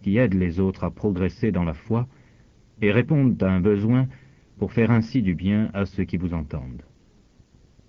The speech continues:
N'attristez pas le Saint-Esprit de Dieu. L'Esprit est en effet la marque de Dieu appliquée sur vous. Il est la garantie que le jour viendra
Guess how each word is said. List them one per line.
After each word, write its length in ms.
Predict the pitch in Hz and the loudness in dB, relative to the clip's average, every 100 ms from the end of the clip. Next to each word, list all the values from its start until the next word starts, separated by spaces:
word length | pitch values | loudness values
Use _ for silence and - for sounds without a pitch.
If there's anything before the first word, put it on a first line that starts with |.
| - | -2
N'attristez 500 | 95 - 98 - 92 | -2 0 -4 -2 -2
pas 220 | 113 101 | 2 2
le 100 | 90 | 0
Saint-Esprit 540 | - 85 85 - 92 | -2 -4 -4 -4 -6
de 100 | 82 | -6
Dieu. 220 | 78 71 - - - - _ - - - - - - - - | -8 -12 -16 -20 -20 -20 _ -20 -20 -20 -20 -20 -20 -20 -12
L'Esprit 480 | 85 95 90 - 110 | -2 -2 -2 0 2
est 140 | 95 92 | 2 2
en 120 | 90 | 0
effet 280 | 85 - 98 | -2 0 0
la 120 | 80 | 0
marque 400 | 85 110 - 90 | 0 0 -2 -6
de 120 | 82 | -6
Dieu 380 | 78 95 107 110 | -2 0 0 -2
appliquée 480 | 113 110 92 90 92 | -4 -4 -4 -4 -4
sur 260 | - 90 82 | -4 -6 -4
vous. 240 | 95 107 - - _ _ _ _ - | -4 -4 -8 -20 _ _ _ _ -6
Il 120 | 104 104 | -2 2
est 60 | |
la 140 | 92 87 | 2 2
garantie 580 | 113 107 98 - 110 | 2 2 0 0 -2
que 100 | 110 | 0
le 120 | 87 87 | -2 0
jour 200 | 113 113 | 0 0
viendra 520 | 87 85 82 90 | -2 -2 -2 -2